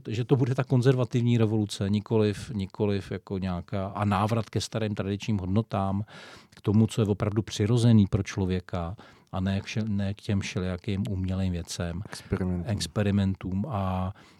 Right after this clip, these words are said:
Speaker 1: hlavně, ale teď mluvím jako ještě jako z roviny toho, těch posledních dnů, jo, že,
Speaker 2: Mhm.
Speaker 1: že to není jenom jako na úrovni nějaký dvousetletý vlny časově nebo, nebo dvacetiletý, ale je to tady, já tam vidím tu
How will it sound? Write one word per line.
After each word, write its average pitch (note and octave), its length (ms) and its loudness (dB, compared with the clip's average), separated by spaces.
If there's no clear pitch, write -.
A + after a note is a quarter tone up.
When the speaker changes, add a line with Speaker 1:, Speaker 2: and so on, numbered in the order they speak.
Speaker 1:
hlavně, B2 420 4
ale C#3 120 4
teď C3 180 -2
mluvím C3 540 4
jako A#2+ 240 2
ještě C3 300 2
jako C3+ 260 2
z B2 80 2
roviny C3 680 6
toho, B2 540 2
těch B2 120 -2
posledních C3 480 0
dnů, B2+ 320 4
jo, F2 260 0
že, A2+ 160 4
Speaker 2:
Mhm. B2 120 4
Speaker 1:
že A2+ 120 0
to A#2 160 0
není A2+ 260 6
jenom A#2 380 4
jako A2 580 0
na G#2 100 2
úrovni A2 380 2
nějaký G#2+ 640 -2
dvousetletý G#2 760 -4
vlny A2 320 2
časově G#2+ 600 -2
nebo, G#2 300 2
nebo G2 180 -4
dvacetiletý, A2 1000 -4
ale G#2+ 280 -2
je G#2 80 -2
to A2 180 -2
tady, A2 360 -2
já G2+ 160 -2
tam A2 160 2
vidím G#2+ 220 4
tu A2+ 160 -2